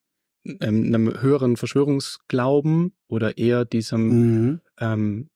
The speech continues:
Speaker 1: dieser, ich sag mal, Offenheit gegenüber diesen Verschwörungsideologien und, ähm, dass ich rechte Parteien wähle. Das gibt es sozusagen, das ist auch in der, in der Wissenschaft so untersucht worden. Ob das eine jetzt sozusagen jetzt in,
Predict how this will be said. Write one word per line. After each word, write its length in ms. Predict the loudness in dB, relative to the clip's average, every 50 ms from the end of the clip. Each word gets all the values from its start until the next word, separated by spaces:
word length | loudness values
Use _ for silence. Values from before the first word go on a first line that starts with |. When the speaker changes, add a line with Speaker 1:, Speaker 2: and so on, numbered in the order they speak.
| _ _ -4
Speaker 1:
dieser, 300 | -4 -2 0 0 -2 -2 -4 -8
ich 120 | -6 -4
sag 120 | -2 0
mal, 100 | 0 0
Offenheit 520 | 0 0 0 0 0 0 0 0 0 0 0
gegenüber 600 | 0 0 0 0 0 0 0 2 2 2 2 0
diesen 600 | -2 -4 -6 -4 -2 -2 -2 -2 -2 -6 -10 -10
Verschwörungsideologien 1800 | -8 -8 -6 -2 0 0 2 2 2 0 0 -2 -8 -18 -20 -20 -20 _ _ -6 -2 0 2 2 2 2 0 0 0 2 2 2 2 0 -2 -6 -12 -20 -20 -20 _ _ _
und, 460 | 0 2 4 4 2 2 0 -4 -8 -6
ähm, 500 | -4 -2 -2 0 0 -2 -2 -4 -8 _
dass 280 | -10 -6 -4 -4 -4 -6
ich 140 | -6 -4 -4
rechte 200 | -4 -2 -2 -4
Parteien 380 | -4 -4 -2 0 2 2 2
wähle. 340 | 2 0 0 0 -2 -4 -6 -10 _ _ _ _ _ _ -20 -20 -20 -20 _ _ _ _ _ _ _
Das 280 | -2 -2 -2 -2 -2
gibt 240 | -4 -4 -2 0 -2
es 340 | -2 -2 -2 -6 -12 -8 -4
sozusagen, 340 | -4 -4 -2 0 0 0 0
das 160 | -2 -4 -6
ist 160 | -6 -6 -4 -4
auch 120 | -2 0
in 100 | 0 0
der, 140 | 0 0 0
in 100 | 0 -2
der 120 | -2 -2
Wissenschaft 380 | -2 -2 -2 -2 -4 -4 -6 -4
so 120 | -2 -2
untersucht 480 | 0 0 -2 -2 -2 -2 -2 -2 -2 0
worden. 340 | 0 2 2 2 0 -2 -4 -8 -18 -20 -20 -20 -20 -20 -20 -8 _
Ob 180 | -2 -2 -2 -2
das 160 | -4 -4 -2
eine 240 | -2 0 2 2 2
jetzt 140 | 0 0
sozusagen 380 | -2 -4 -2 -2 -2 -4 -4 -4
jetzt 240 | -2 -2 -2 -2 0
in, 220 | 0 0 0 -2